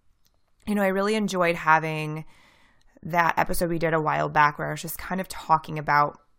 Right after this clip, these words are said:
my life and telling some stories and stuff like that. It was just, like, a little break between some of the, like, tasky related episodes that we tend to do. And it's still,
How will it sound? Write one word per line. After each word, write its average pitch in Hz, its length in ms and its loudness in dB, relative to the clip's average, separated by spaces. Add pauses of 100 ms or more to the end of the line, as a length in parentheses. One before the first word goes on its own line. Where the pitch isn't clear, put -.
my 151 640 -4
life 147 420 -2
and 143 320 -12
telling 156 320 -2
some 151 200 -12
stories 151 580 -4
and 147 120 -8
stuff 151 220 -8
like 147 180 -6
that. 147 300 2 (320)
It 214 80 -4
was 220 80 0
just, 254 120 -4
like, 233 100 -2
a 190 60 -2
little 170 180 0
break 151 400 -4
between 151 400 -8
some 156 180 -8
of 147 220 -6
the, 147 180 -8
like, 143 560 -6
tasky 143 800 -4 (880)
related 151 800 -6 (380)
episodes - 560 -8
that - 160 -10
we 160 100 -12
tend 160 220 -12
to 180 80 -8
do. 254 240 -2
And 175 160 0
it's - 160 -10
still, 165 600 -4